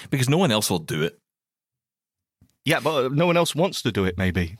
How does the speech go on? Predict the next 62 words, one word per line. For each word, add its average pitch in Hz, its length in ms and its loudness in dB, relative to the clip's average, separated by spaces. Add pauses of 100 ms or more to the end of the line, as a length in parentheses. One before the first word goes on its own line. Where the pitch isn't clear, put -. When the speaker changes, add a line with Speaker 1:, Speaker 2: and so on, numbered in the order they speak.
Speaker 2:
I 127 140 0
mean, 143 220 0
you 196 100 2
know, 104 180 2
I, 131 160 0
I'm 180 140 0
not 196 160 0
suggesting 101 540 -2
anything, 98 360 0
but 113 300 -4
that's - 240 -4
probably 90 400 -4
the 87 80 -4
case. 90 320 -6 (220)
Speaker 1:
I 69 100 -2
know 87 140 2
it - 100 -6
Speaker 2:
No, 143 80 2
Speaker 1:
would 120 100 0
be 76 80 -2
for 67 120 -2
you. 76 220 0 (320)
Speaker 2:
joking 175 280 -2
aside, 104 320 0
it 139 80 -6
sounds 131 220 -2
like 113 120 -2
a 110 60 -4
great 95 240 -2
idea. 87 380 -4 (340)
Speaker 1:
I 160 80 2
thought 180 120 0
it - 20 2
was 104 100 -6
the 90 80 -6
best 117 380 -2
idea 80 420 0
I've - 300 -4
ever 107 160 -2
come 92 180 -4
up 80 120 -4
with 78 220 -4 (320)
since - 300 0
the 90 80 0
last 82 300 0
one, 78 160 -2
which - 160 -2
was 80 100 0
this 202 160 0
show. 254 320 -2 (380)
Speaker 2:
Well 147 180 2
done, 156 160 2
Speaker 1:
There 139 100 4
you 113 100 4
Speaker 2:
you. 127 180 0 (720)
Speaker 1:
go. 120 40 0
Uh, 151 440 2
okay, 185 400 -2
tell 147 140 0
us 147 80 -2
your 143 80 0
thoughts. - 380 -2